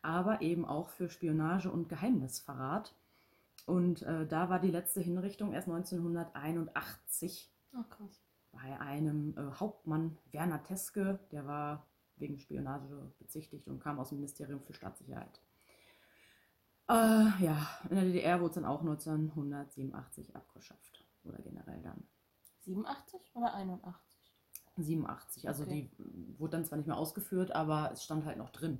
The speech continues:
Speaker 2: Okay.
Speaker 1: Das ist ja wie, ähm, dieses, ich weiß nicht, ob du das schon mal gehört hast, in Hessens, in der Verfassung von Hessen stand die Todesstrafe bis zweitausendachtzehn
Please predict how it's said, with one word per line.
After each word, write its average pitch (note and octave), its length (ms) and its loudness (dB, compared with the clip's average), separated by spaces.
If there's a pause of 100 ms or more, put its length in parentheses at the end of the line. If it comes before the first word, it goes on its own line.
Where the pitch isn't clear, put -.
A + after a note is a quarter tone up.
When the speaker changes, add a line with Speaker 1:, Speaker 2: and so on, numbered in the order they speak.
Speaker 2:
Okay. F#3 480 -8
Speaker 1:
Das D#3 140 -2
ist F3+ 160 0
ja D#3+ 160 2
wie, E3+ 340 0 (460)
ähm, E3 480 -2 (320)
dieses, D#3 560 -2
ich - 100 -12
weiß D#3 100 -2
nicht, D#3 100 0
ob - 20 -8
du D#3 80 0
das D3+ 80 -2
schon D3 100 -4
mal D3+ 60 -2
gehört D3+ 240 0
hast, - 120 -10
in D3+ 120 -2
Hessens, F3+ 560 0
in D#3+ 100 -6
der D#3 100 0
Verfassung F3 380 -4
von D3+ 140 -2
Hessen A3+ 440 0 (440)
stand F3 280 -2
die E3+ 60 -2
Todesstrafe E3+ 520 -4
bis - 180 -6
zweitausendachtzehn D#3 760 -6